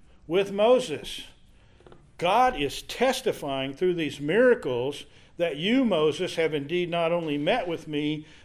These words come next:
but been commissioned by me, and now you are out doing the work I've given you to do. And so these miracles are for that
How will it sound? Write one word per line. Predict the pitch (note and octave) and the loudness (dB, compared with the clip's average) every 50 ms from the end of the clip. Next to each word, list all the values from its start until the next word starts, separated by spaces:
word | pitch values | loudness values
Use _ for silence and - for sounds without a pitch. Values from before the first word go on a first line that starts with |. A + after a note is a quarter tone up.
| _ | _
but | - F3 D3 | -10 -6 -2
been | D#3+ E3+ D#3+ D3+ | 0 -2 -2 0
commissioned | - E3 C#3+ C#3+ F3+ B3 A#3 - F3+ A3+ G3 | -2 -2 0 2 2 2 2 2 0 0 0
by | E3 D#3+ D#3 D3+ D3 | 0 0 0 0 0
me, | D3 D3 D3 D3 D3 D3 C#3+ - - - - - | -2 -2 0 0 0 -2 -2 -4 -12 -20 -10 -6
and | D#3 D#3 D3+ D#3 | -4 -4 -2 0
now | E3 E3 F#3+ A3 | 2 2 2 2
you | A3 G3+ G3 G3 F#3+ | 2 0 2 4 6
are | F#3 F#3+ - | 6 4 4
out | D#3+ E3 E3+ D#3+ C#3 C3 B2+ | 2 0 0 0 -2 -4 -2
doing | E3 G#3 A3 A3 G#3+ G3+ F#3+ | 0 2 4 4 4 6 6
the | G3 F3+ | 4 6
work | F3+ G3 G3 F#3+ F#3 - | 6 6 4 4 2 0
I've | G3 F3 E3+ D3+ | -2 -2 -2 0
given | D#3 F3+ E3+ E3 D#3 | 0 0 0 0 -2
you | D#3 D#3 C#3+ | -2 -4 -4
to | - D#3 C3+ | -6 -6 -4
do. | C#3+ D#3 D3 C3 A2 - - - - - - - - - - - - - - - - - - - - - - - - - - - | -2 0 0 0 -2 -4 -8 -16 -20 -20 -20 -20 -20 -20 -20 -18 -16 -16 -16 -14 -16 -18 -20 -20 -20 -20 -20 -20 -20 -20 -14 -8
And | C#3 C#3 C#3 C3+ | -6 -6 -6 -6
so | - - F3 D3 C#3+ C#3+ | -4 -2 0 2 2 2
these | C3+ D3 E3+ E3+ D#3 C3 C3+ | 2 0 -4 -4 -4 -6 -4
miracles | D3 D#3+ E3+ F3+ F3+ F3 D#3+ - D3+ D3+ D3+ D3 C#3+ C#3 C#3+ C3 - - - - - _ - _ - - - - - - - - | -4 -2 0 2 2 2 0 0 0 0 2 2 2 0 -2 -6 -8 -14 -16 -18 -20 _ -20 _ -20 -20 -20 -20 -20 -20 -18 -10
are | C3+ C3+ C3 C3 B2+ B2+ A#2+ | -6 -4 -2 -2 -2 -4 -4
for | - - D3+ C#3+ C3 B2+ | -8 -6 -4 -2 -2 -2
that | A#2+ C#3 C3+ C3+ C3+ C#3 C3+ - - | -2 -2 -2 -2 -2 -4 -6 -10 -18